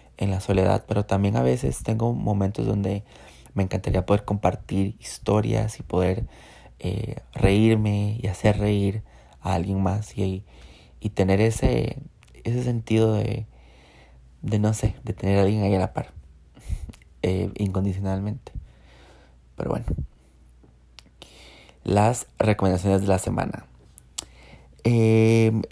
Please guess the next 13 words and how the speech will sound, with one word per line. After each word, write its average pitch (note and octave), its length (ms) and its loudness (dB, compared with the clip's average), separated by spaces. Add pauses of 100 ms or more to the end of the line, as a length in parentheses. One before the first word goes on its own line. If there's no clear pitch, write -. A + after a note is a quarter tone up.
¿qué - 80 4
les A#2+ 140 4
puedo C3 160 8
recomendar? A2+ 600 4
Bueno, G#2 320 0
empecé G2 320 0
a G2 60 6
ver A#2 380 4 (340)
How G#2+ 160 10
I A2 40 6
Met A2+ 180 4
Your A2+ 140 0
Mother A#2+ 500 2